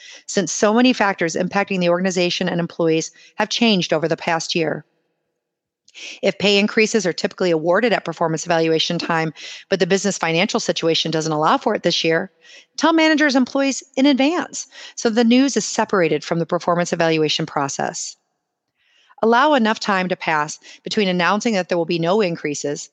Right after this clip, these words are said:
if that's the case, and performance review discussions so that the conversation can focus on performance rather than the employees' reactions to the unwelcome news about compensation. One lesson just about everyone has taken from twenty twenty is that the future is not predictable,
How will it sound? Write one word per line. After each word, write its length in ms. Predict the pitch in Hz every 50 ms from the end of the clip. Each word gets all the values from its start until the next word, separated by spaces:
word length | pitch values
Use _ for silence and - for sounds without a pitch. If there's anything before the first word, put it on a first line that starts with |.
| _
if 120 | - 160 -
that's 240 | 175 156 147 - -
the 40 |
case, 440 | 156 - 208 185 151 156 156 - - _ _ - - - - _ -
and 100 | 220 214
performance 440 | 214 233 - 254 262 262 285 262 -
review 200 | 233 190 202 202
discussions 580 | 180 175 - - 156 139 - - 151 147 151 -
so 80 | 185
that 120 | 175 175 -
the 60 | -
conversation 680 | - - - 240 233 269 254 - 190 165 - - 170
can 120 | 156 160 -
focus 420 | - - 208 220 - 262 240 -
on 100 | 233 226
performance 600 | 214 233 226 - - 160 147 143 143 139 - - - - - - - - _
rather 260 | - 180 180 185 208 220
than 200 | 202 196 180 170
the 100 | 165 156
employees' 400 | 151 143 - 190 185 185 185 175
reactions 560 | 202 180 160 156 143 - - - 151 151 -
to 120 | - -
the 100 | 156 165 -
unwelcome 540 | - 190 208 190 190 180 - - 190 180
news 260 | 165 160 156 151 143 -
about 240 | 165 160 147 -
compensation. 880 | - - 151 143 139 147 143 - - 143 135 - - 143 139 147 147 147 _ _ _ _ _ _ _ _ _ _ _ _ _ _ _ _ _ _ _ _ _ _ _ _ _ _ _ _ _ _ _ _ _ _
One 220 | - 233 277 311 302
lesson 360 | 254 190 175 - 190 170 160
just 180 | - 170 - -
about 240 | 185 175 170 - - -
everyone 380 | 220 220 220 208 180 170 160
has 120 | 156 156 -
taken 240 | - 175 - 165
from 160 | 165 - 170 165
twenty 280 | - - 170 165 160
twenty 360 | - - 175 160 156 156 151 - - - - - -
is 100 | - 196
that 140 | 196 214 -
the 60 | 226
future 340 | - - 175 277 - - 254
is 120 | 226 185 175
not 220 | 190 185 175 -
predictable, 640 | - 175 156 147 - - 160 156 147 151 160 -